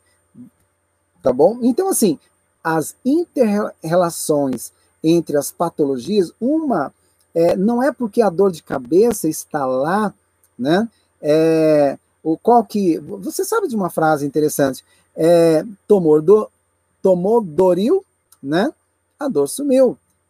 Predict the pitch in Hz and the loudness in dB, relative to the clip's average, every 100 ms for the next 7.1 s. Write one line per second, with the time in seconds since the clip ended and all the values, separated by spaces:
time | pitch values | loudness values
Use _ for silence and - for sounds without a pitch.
0 | - 127 123 175 208 - 139 135 143 139 | -12 -8 -2 0 0 -2 -8 -6 -6 -6
1 | 123 - 139 139 127 120 117 156 196 165 | -8 -12 -8 -6 -6 -8 -4 0 0 0
2 | 120 - 123 131 190 - _ _ 147 - | -4 -8 -4 0 -2 -4 _ _ -8 0
3 | 160 165 156 139 147 190 220 156 135 131 | 0 0 0 -2 0 0 -2 -2 -4 -4
4 | 139 143 - 139 127 123 143 139 151 175 | -2 -2 -4 -12 -8 -2 -2 0 0 0
5 | - _ _ 135 131 160 151 - 139 151 | -4 _ _ -10 -2 0 0 -2 -2 0
6 | 180 - - 160 165 175 220 254 294 220 | 0 -2 -8 -8 -6 -4 -2 0 0 -2